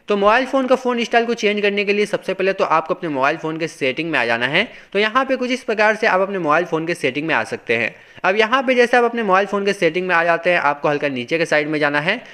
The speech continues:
और यहाँ पे नीचे के साइड में आपको एक ऑप्शन देखने को मिलता है डिस्प्ले नाम का। Simply आपको यहाँ पे डिस्प्ले वाले बटन पर क्लिक करना है। अब यहाँ पे जैसे आप डिस्प्ले वाले बटन पे आ जाते हैं, आपको हल्का नीचे के साइड में जाना है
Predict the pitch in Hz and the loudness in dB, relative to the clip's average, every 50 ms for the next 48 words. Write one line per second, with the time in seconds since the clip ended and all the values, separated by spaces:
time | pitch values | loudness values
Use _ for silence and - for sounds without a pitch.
0 | - - - 196 202 208 214 208 208 254 262 269 269 247 214 190 190 185 - 262 | -14 0 2 2 2 4 2 2 2 2 0 2 0 -2 0 -2 -2 -2 -2 0
1 | 254 262 240 - 226 214 214 214 220 220 - 160 165 180 208 202 - 208 196 175 | 0 0 0 2 2 2 2 2 0 -2 0 2 2 2 2 2 0 0 0 2
2 | 160 139 131 - - 180 175 160 143 127 143 143 139 147 139 131 117 110 - 123 | 2 0 0 0 -4 -4 -2 -2 -4 -2 -2 -6 -6 -4 -4 -4 -6 -2 -2 0
3 | 135 160 175 151 147 139 - - - 147 156 165 156 135 117 117 117 - 160 202 | 0 0 0 0 -2 -6 -8 -6 -4 -2 -2 0 0 0 0 0 0 0 0 0
4 | 226 - - - - _ - 208 208 214 262 269 269 262 269 262 240 233 226 233 | 0 -4 -10 -20 -20 _ -4 -4 -2 2 2 4 4 2 2 0 0 2 2 2
5 | 226 247 220 185 175 170 - - 180 180 196 208 196 180 180 185 170 151 135 131 | 0 0 0 0 -2 -4 -4 -4 -2 0 2 4 4 2 2 2 0 -2 -4 -4
6 | 120 123 117 139 139 - 151 160 147 - 120 110 110 110 110 110 104 - - - | -6 -4 -4 -4 -4 -2 -4 -4 -2 -2 -4 -2 -2 -2 -2 -2 -4 -6 -10 -18
7 | - - - - 165 180 196 214 208 208 240 262 233 247 196 202 202 202 208 226 | -20 -20 -8 -2 -2 0 2 2 0 2 0 0 0 0 0 0 0 2 2 0
8 | 214 185 180 175 - - - 185 180 196 202 202 190 185 190 170 160 156 160 151 | 0 0 -4 -6 -6 -8 -4 0 2 4 4 4 4 2 2 0 0 0 0 0
9 | 143 156 - - 123 123 127 120 117 - 127 123 139 165 202 214 - - - - | 0 -2 0 2 2 4 4 2 2 2 0 0 0 0 -2 -4 -8 -16 -18 -4
10 | - 180 208 226 - 240 233 226 226 220 196 175 170 165 208 202 202 196 - 160 | 0 0 0 2 2 2 2 2 2 0 -2 -2 -2 -2 0 0 0 2 2 2
11 | 143 135 139 135 123 120 117 120 123 139 170 214 254 | 2 2 0 0 0 0 0 0 0 0 -2 -2 -4